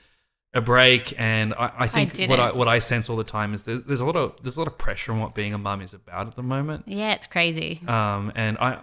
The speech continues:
Speaker 1: I think maybe that we've even had discuss, discuss, discussion before around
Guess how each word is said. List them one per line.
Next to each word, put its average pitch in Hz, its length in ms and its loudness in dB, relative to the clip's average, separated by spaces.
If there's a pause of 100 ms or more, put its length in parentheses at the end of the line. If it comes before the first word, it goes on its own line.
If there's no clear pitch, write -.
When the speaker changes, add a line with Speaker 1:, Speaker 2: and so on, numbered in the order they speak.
Speaker 1:
I 98 100 -6
think 165 200 -6
maybe 135 300 2
that 131 180 -4
we've 127 180 -4
even 123 200 -4
had 117 180 -12
discuss, 113 300 -14
discuss, - 400 -6
discussion 117 500 -6
before 120 420 0
around 107 360 0